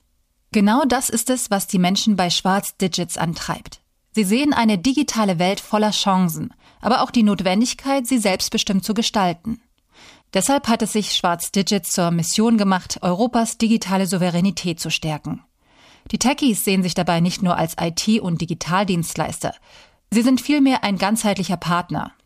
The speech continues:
tief verwurzelt in Europa, genauer gesagt im süddeutschen Neckars-Ulm und gestützt auf das starke Fundament der Schwarz-Gruppe.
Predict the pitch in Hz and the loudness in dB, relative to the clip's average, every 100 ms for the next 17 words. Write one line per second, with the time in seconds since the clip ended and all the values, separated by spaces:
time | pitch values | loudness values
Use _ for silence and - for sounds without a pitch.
0 | _ - 208 - 175 190 185 175 160 160 | _ -6 -4 -2 -2 -2 -2 -4 -2 -2
1 | 160 165 220 190 170 170 - _ - 214 | -2 0 0 0 -2 -4 -20 _ 0 2
2 | 254 269 226 208 220 220 - 180 165 240 | 4 2 2 2 0 -2 -4 -2 2 2
3 | 240 190 - 190 185 196 190 - 165 156 | 0 -2 0 2 2 0 -4 -2 -4 -4
4 | - _ _ - 226 214 - 294 294 - | -8 _ _ -2 -2 0 -2 -4 -6 -8
5 | - 160 - - 208 226 240 254 220 180 | -6 -4 -2 0 0 0 -2 0 2 2
6 | 175 180 226 - 165 156 - - 156 139 | 0 -2 -2 -2 -2 -4 -6 -12 -10 -10